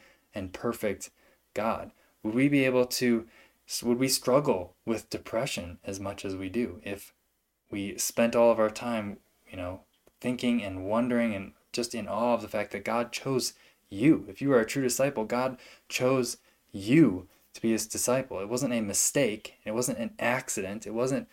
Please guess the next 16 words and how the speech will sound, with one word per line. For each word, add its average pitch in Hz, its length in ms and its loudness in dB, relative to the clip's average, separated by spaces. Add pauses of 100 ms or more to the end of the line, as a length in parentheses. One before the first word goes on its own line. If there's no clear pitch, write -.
(300)
your 123 300 6
choice 123 540 0
to - 120 -8
do 113 200 -2
that. 90 220 -4
God 123 380 0
chose 131 560 -2 (100)
you. 117 300 0
It 90 140 -6
says 135 220 2
that 120 280 0
all 135 240 2
over 98 140 -2
the 95 80 -6
Bible. 92 320 -4
Romans 120 320 2